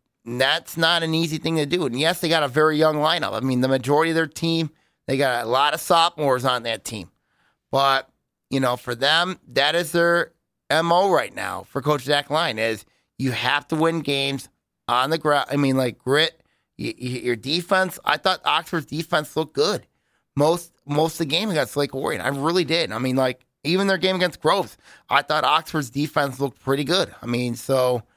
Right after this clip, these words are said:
but when I look at Oxford right now, offensively, you know, I mean, like, Dom Cassisi looks to be the guy at quarterback. Um, you know, they got a three-headed monster. Um,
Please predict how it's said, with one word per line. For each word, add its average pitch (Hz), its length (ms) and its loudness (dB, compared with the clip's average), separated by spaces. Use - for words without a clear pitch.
but 135 180 0
when 147 140 2
I 131 60 0
look 151 220 0
at 196 100 2
Oxford 170 520 0
right 147 240 2
now, 143 440 0
offensively, 170 960 0
you 156 100 2
know, 139 360 2
I 127 80 2
mean, 131 220 2
like, 120 180 0
Dom 143 240 2
Cassisi 170 560 -2
looks 160 300 0
to 170 100 -2
be 165 220 2
the 156 100 2
guy 160 300 4
at - 100 -8
quarterback. 165 640 2
Um, 131 520 0
you 143 100 4
know, 139 160 4
they 139 140 0
got 143 200 2
a - 40 -6
three-headed 170 400 2
monster. 165 580 2
Um, 139 800 2